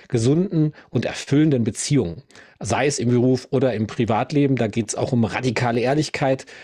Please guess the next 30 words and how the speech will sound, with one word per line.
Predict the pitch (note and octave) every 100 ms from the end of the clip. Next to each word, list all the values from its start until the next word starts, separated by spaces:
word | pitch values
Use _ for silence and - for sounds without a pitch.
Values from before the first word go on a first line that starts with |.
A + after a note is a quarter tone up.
| -
und | - D3 E3 -
um | C#3+ C#3+ C#3+ _
klare | - B2 C3 C3+
Sprache. | - F2+ C3 D3+ F#2+ B2 -
Also | A#2 A#2
tatsächlich | C3 - C3 -
auch, | B2 - - - - -
ähm, | A#2 A2+ A2+ A2+ _ _ _ _ -
äh, | - E2+ - B2 -
neudeutsch | B2+ B2+ C3+ C3 A2
Clean | - D#3
Language, | C#3 E3+ C3+ G#2 - - -
also | A2+ A2+
die | B2+
richtigen | D#3+ - D#3+ D3
Fragen | - E3+ C#3+
zu | -
stellen. | A2 - A2+ C3 F#3 - - - -
Und | B2
das | B2 -
fällt | - D3
uns | E3 -
aber | C3+ C3+
oft | - -
schwer, | - A2+ A#2 D3+ B3 _ - - _
äh, | C#3 C#3
unsere | C#3 C3+ B2+
Gedanken | B2 A#2 A#2 D#3
und | C3+ A#2+
Gefühle | A#2 - G3 D#3 C3